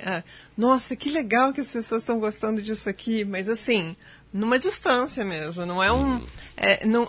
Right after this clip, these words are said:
Speaker 1: não, não é uma crítica ou um elogio pessoal. É um, e não é, não é uma interpretação do texto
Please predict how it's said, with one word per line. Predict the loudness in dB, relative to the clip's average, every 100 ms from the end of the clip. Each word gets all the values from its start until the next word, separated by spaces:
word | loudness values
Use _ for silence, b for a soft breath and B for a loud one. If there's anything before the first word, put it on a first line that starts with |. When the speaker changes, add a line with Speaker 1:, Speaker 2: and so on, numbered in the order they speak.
| 0
Speaker 1:
não, | 0 2 -2 -4 -16 -10 -2
não | 2 6
é |
uma | 6 4 2 -4 -2
crítica | 2 4 2 0 -2 2 2
ou | 2
um | 0
elogio | 2 0 0 -4
pessoal. | -2 -4 -4 2 4 4 2 -8 b b b
É | 0 2
um, | 2 -2 -2
e | 2
não | 4 4
é, | 4 4
não | 6
é | 6
uma | 4
interpretação | 0 0 0 0 0 0 2 2
do | 2
texto | 2 2 4 2 -2 -8 -10